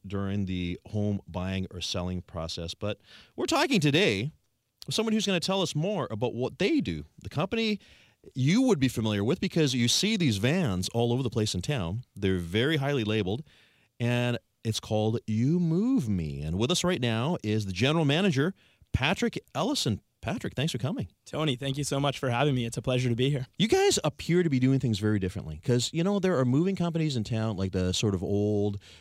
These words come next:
Speaker 1: people are familiar with, uh, that, what they called them cartage companies in days past, right?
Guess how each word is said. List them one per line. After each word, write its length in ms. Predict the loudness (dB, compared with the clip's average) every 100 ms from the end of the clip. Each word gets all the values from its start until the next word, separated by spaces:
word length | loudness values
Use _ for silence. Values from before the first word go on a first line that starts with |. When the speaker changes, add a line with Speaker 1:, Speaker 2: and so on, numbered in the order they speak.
| -4
Speaker 1:
people 260 | -2 2
are 60 | 0
familiar 840 | 0 -2 0 2 2 2 2 2
with, 380 | 0 0 -2 -2 -8
uh, 220 | -6 -6
that, 320 | -6 -8 -8
what 120 | -8
they 120 | -6
called 260 | -6 -4 -6
them 60 | -6
cartage 420 | -8 -4 0 0 -2
companies 600 | -6 -6 -6 -8 -12 -10
in 280 | -6 -6 -6 -10 -8
days 300 | -4 -2 -4
past, 340 | -6 -8 -8
right? 220 | -6 -6